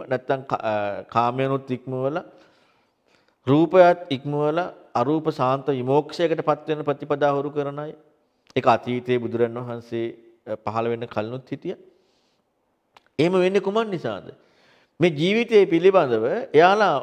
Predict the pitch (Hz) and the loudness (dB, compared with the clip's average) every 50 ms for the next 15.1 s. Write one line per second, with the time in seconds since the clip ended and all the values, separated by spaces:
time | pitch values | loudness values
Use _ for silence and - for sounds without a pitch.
0 | - - - - - 139 151 170 196 208 214 226 208 185 175 165 - - 175 196 | -6 -12 -12 -2 2 4 6 6 4 4 4 2 2 2 0 -4 -2 0 0 0
1 | 208 196 147 117 101 95 120 151 180 - - _ _ _ _ _ _ _ _ _ | 0 0 -4 -4 -6 -6 -8 -10 -10 -12 -16 _ _ _ _ _ _ _ _ _
2 | _ _ _ _ _ _ _ _ _ - 170 185 180 180 - 175 180 196 190 170 | _ _ _ _ _ _ _ _ _ 4 4 4 4 4 2 2 4 4 4 2
3 | 160 151 175 185 202 214 214 202 170 139 - - - _ _ _ - - 151 170 | 2 2 2 0 0 0 -2 -2 -4 -4 -8 -14 -20 _ _ _ -2 2 2 2
4 | 180 180 - - 147 151 170 185 185 180 165 139 127 123 120 127 127 120 107 92 | 2 0 0 2 2 4 4 2 2 0 -2 0 0 -2 -2 -4 -6 -6 -6 -8
5 | 90 - 165 202 - _ _ _ _ _ _ _ _ _ _ _ _ _ _ _ | -10 -10 -12 -16 -16 _ _ _ _ _ _ _ _ _ _ _ _ _ _ _
6 | _ _ _ _ _ _ _ - 120 127 143 160 196 214 185 180 170 165 - 226 | _ _ _ _ _ _ _ -6 0 2 4 6 6 6 6 6 4 6 4 4
7 | 226 226 233 214 196 175 175 165 160 135 110 110 143 147 - _ _ _ _ _ | 4 4 2 0 0 -2 -4 -4 -4 -6 -6 -8 -8 -10 -18 _ _ _ _ _
8 | _ _ _ _ _ _ _ _ _ _ _ _ _ _ _ _ _ _ _ _ | _ _ _ _ _ _ _ _ _ _ _ _ _ _ _ _ _ _ _ _
9 | - 113 113 110 117 120 127 147 175 208 196 - - - _ _ _ _ - 113 | -16 -14 -2 0 2 2 2 0 -2 -8 -12 -14 -18 -20 _ _ _ _ 2 2
10 | 117 113 - - 135 135 135 139 143 151 165 180 190 196 - - - _ _ - | 2 2 2 0 0 0 2 0 0 -2 -2 -6 -8 -10 -12 -16 -20 _ _ -8
11 | 120 120 117 120 127 143 160 175 165 190 185 185 202 214 240 - - - _ _ | -2 0 2 2 2 2 0 0 0 0 -2 -2 -4 -6 -8 -10 -16 -20 _ _
12 | _ _ _ _ _ _ _ _ _ _ _ - 147 143 139 - 202 214 196 202 | _ _ _ _ _ _ _ _ _ _ _ 0 0 0 0 0 -2 0 0 0
13 | 170 147 135 139 143 135 123 123 120 113 117 - _ _ _ _ _ _ _ _ | -2 -2 -4 -6 -6 -6 -6 -8 -8 -8 -10 -16 _ _ _ _ _ _ _ _
14 | _ _ _ _ _ _ _ _ - 165 180 180 180 156 143 151 175 190 196 202 | _ _ _ _ _ _ _ _ 2 4 4 4 4 2 2 4 6 6 6 4
15 | 196 | 4